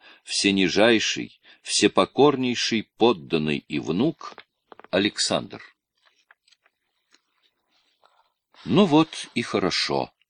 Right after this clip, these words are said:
подумала Екатерина, глядя на ровные, четкие строки письма. Немножко холодно, но дело такое, что нежности тут были бы не к лицу.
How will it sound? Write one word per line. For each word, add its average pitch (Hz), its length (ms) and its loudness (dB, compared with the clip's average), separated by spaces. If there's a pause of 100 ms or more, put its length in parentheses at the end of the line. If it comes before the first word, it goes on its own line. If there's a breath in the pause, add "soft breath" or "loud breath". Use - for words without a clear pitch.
(200)
подумала 76 440 0
Екатерина, 139 720 -2 (320 soft breath)
глядя 147 540 4
на 101 180 4
ровные, 139 600 2
четкие 117 600 0
строки - 500 -4
письма. 69 500 -6 (880)
Немножко 120 500 0
холодно, 64 640 -4 (680)
но 156 300 -2
дело 143 360 -2
такое, 131 440 -2
что - 300 -4
нежности 107 720 -2
тут 101 260 -6
были 87 240 0
бы 92 100 -2
не 92 120 -4
к - 100 -14
лицу. 78 500 -4